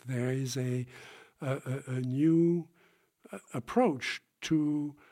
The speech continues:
uh, this kind of experience, this kind of sighting, uh, within the church today, uh, that, um, is, is open to the idea that, uh, there could be, you know,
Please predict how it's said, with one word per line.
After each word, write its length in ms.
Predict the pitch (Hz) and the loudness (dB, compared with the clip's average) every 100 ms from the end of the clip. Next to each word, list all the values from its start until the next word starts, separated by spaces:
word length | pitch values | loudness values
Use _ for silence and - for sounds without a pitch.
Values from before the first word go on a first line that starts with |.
| _ _ _ | _ _ _
uh, 80 | 190 156 | -16 -12
this 320 | 131 151 - | -4 -2 -2
kind 280 | - 156 143 | 0 0 0
of 460 | 131 123 110 - - | -2 -4 -10 -16 -10
experience, 800 | 120 - - 117 110 127 135 - | -8 -6 0 2 2 0 -6 -8
this 160 | 113 | -8
kind 240 | - 135 127 | -4 -2 -2
of 140 | 117 | -4
sighting, 580 | - 120 113 - 120 160 - - - - _ - | -4 -6 -8 -10 -10 -10 -16 -20 -20 -20 _ -8
uh, 340 | 135 131 131 151 | -4 -4 -4 -6
within 360 | 127 135 139 147 | -4 -2 0 0
the 120 | 139 | -2
church 560 | - - 135 - - - | -2 -2 -2 -4 -12 -6
today, 440 | 139 127 127 135 - - - - _ - | -4 0 0 -2 -10 -20 -20 -20 _ -10
uh, 380 | 131 127 127 135 135 123 131 | -4 -2 -2 -4 -4 -6 -2
that, 260 | 139 135 - _ - 135 | -2 -2 -8 _ -14 -8
um, 460 | 131 131 135 135 - - _ - | -6 -4 -4 -6 -10 -20 _ -4
is, 220 | 139 127 | -2 -2
is 260 | - 135 | 0 2
open 460 | 147 175 - 143 139 | 6 6 6 2 2
to 200 | - 135 | -2 -6
the 200 | 123 127 | -4 -2
idea 480 | 127 120 139 131 120 | -4 -4 -4 -2 -2
that, 200 | 123 120 120 - - - _ - | -4 -6 -8 -20 -20 -20 _ -10
uh, 60 | 165 135 143 | -6 -4 -4
there 280 | 123 135 | -4 -4
could 280 | - 147 120 | -4 -6 -6
be, 360 | 120 123 123 120 _ - _ _ _ _ | -4 -4 -4 -6 _ -20 _ _ _ _
you 80 | - | -10
know, 180 | 131 127 | -10 -12